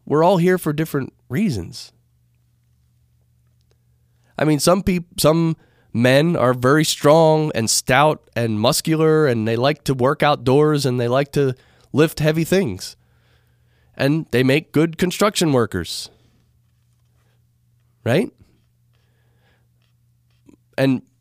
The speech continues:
for instance, me, I'm not like that. <laughs> I'm not that kind of person. I'm not sure what kind of person I am, actually, but <laughs> I know I'm not that kind of person.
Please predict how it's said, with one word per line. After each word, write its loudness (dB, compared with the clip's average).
for 0
instance, -2
me, 2
I'm 2
not 4
like 0
that. -2
<laughs> -6
I'm 2
not 4
that 2
kind 2
of -4
person. -4
I'm -4
not 0
sure 2
what 0
kind 0
of -4
person -2
I -2
am, -2
actually, -4
but -2
<laughs> -16
I 2
know 4
I'm 4
not 2
that 0
kind 0
of -4
person. -6